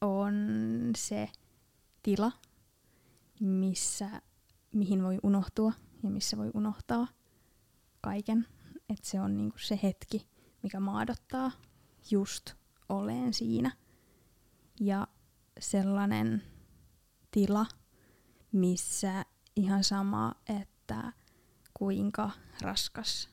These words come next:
fiilis sulla itselläsi on, niin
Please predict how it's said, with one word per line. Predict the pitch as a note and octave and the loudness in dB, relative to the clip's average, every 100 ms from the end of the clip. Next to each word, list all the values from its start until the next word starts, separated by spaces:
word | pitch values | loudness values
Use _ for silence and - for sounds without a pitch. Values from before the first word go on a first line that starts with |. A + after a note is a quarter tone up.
| - | -8
fiilis | A3 G#3 A3 A#3+ - - | -4 -2 0 -2 -4 -4
sulla | A3 A3 A3+ - _ _ _ _ _ - | -2 -2 -4 -8 _ _ _ _ _ -2
itselläsi | G#3+ - A3 A3 - G#3+ | -2 0 -4 -4 -4 -4
on, | A3 G#3+ G#3+ A3+ - - - _ | 0 2 2 2 -4 -20 -20 _
niin | A3+ G#3 G3+ G3+ G#3 | 2 4 4 2 0